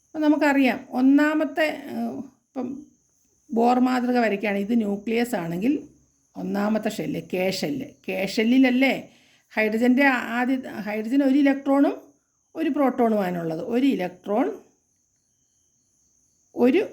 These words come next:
പ്രോട്ടോൺ, ഒരു ഇലക്ട്രോണും ഒരു പ്രോട്ടോണുമാണുള്ളത്. പ്രോട്ടോൺ, ആ, ന്യൂക്ലിയസിൽ, ഇലക്ട്രോൺ ആദ്യത്തെ ഷെല്ലിൽ, കെ ഷെല്ലിൽ.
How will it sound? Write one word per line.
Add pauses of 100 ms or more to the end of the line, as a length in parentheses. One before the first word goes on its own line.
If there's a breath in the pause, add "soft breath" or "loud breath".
(340)
പ്രോട്ടോൺ, (240)
ഒരു
ഇലക്ട്രോണും
ഒരു
പ്രോട്ടോണുമാണുള്ളത്. (440)
പ്രോട്ടോൺ,
ആ, (600)
ന്യൂക്ലിയസിൽ, (220)
ഇലക്ട്രോൺ (840)
ആദ്യത്തെ
ഷെല്ലിൽ, (200)
കെ
ഷെല്ലിൽ.